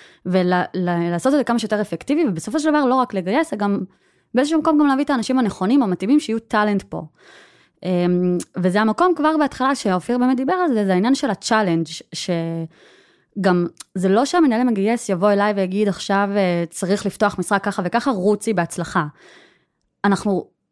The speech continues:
כאילו, דיברנו על זה גם, שיכולות להיות איזשהן פגישות שאנחנו נחליט לא לפתוח את הפגישה אח-, את המשרה אחר כך, בגלל שהיא לא מספיק אפויה,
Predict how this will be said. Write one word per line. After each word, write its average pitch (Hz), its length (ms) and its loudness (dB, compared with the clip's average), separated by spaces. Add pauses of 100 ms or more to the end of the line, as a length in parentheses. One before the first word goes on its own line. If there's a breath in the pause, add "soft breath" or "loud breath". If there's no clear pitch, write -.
(160)
כאילו, 185 200 0
דיברנו 190 340 2
על 247 60 2
זה 185 80 0
גם, 202 440 0
שיכולות 185 1500 -2
להיות 208 340 0
איזשהן 202 380 -2
פגישות 185 440 -2
שאנחנו 180 400 0
נחליט 240 400 -2
לא 202 260 2
לפתוח 254 340 -2
את - 80 -6
הפגישה 196 380 0
אח-, 320 120 -4 (200)
את 190 120 -4
המשרה 175 560 2
אחר 233 180 -2
כך, 233 220 -2 (380 loud breath)
בגלל 214 340 2
שהיא 226 200 -2
לא 214 80 2
מספיק 220 320 -2
אפויה, 240 440 2